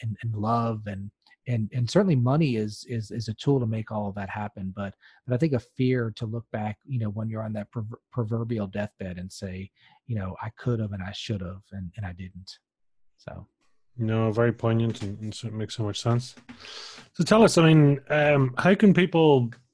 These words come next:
Speaker 2: hunt you down, track you down, follow you, get involved?
Speaker 1: Yeah, so the, the,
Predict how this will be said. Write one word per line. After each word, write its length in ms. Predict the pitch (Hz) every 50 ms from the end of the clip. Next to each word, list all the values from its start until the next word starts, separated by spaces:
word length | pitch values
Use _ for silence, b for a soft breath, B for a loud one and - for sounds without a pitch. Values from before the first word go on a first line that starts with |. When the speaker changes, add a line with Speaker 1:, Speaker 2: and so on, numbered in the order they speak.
| _ _ _ 139
Speaker 2:
hunt 240 | 98 156 156 123
you 60 | 139 127
down, 320 | 135 143 147 147 135 120
track 300 | 123 - 143 131 127 -
you 60 | 131
down, 280 | 127 127 135 135 135 123
follow 320 | 127 - 131 131 131 139
you, 440 | 135 135 139 135 135 131 131 127 127 127 - _ _ _ - -
get 160 | - 147 131
involved? 480 | 123 117 120 127 135 131 117 - - - _ _ _ _ _ _ _ _ _
Speaker 1:
Yeah, 280 | - 170 202 220 208 170
so 260 | - - - 165 156
the, 520 | 143 131 - - 143 139 143 135 127 - - -
the, 320 | 135 143 131 120 113